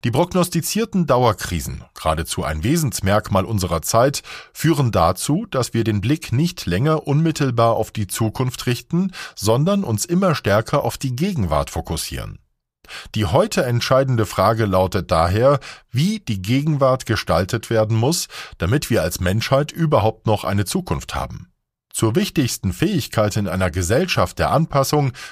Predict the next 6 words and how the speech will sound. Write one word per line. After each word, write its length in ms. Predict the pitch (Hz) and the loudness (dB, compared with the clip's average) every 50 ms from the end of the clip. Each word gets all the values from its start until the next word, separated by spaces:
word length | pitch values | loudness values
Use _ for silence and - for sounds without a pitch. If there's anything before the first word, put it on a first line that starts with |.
| - - | -8 -4
wird 320 | - 127 135 - - - | -2 -2 -2 -2 -2 -2
daher 340 | 107 98 98 107 131 151 185 | 0 2 2 2 2 0 0
die 160 | 180 175 117 | -2 -4 -6
Fähigkeit 800 | 101 - - 123 127 120 104 - - - 107 104 101 90 - - _ - | -4 -2 -2 -2 -2 -2 -4 -4 -4 0 0 0 0 -2 -6 -12 _ -10
zur 220 | - - 95 82 | -6 -4 -2 -2
Resilienz. 720 | 90 85 90 117 120 107 80 - - - - - - - | -2 0 0 -2 -2 -2 -4 -6 -8 -10 -10 -8 -8 -10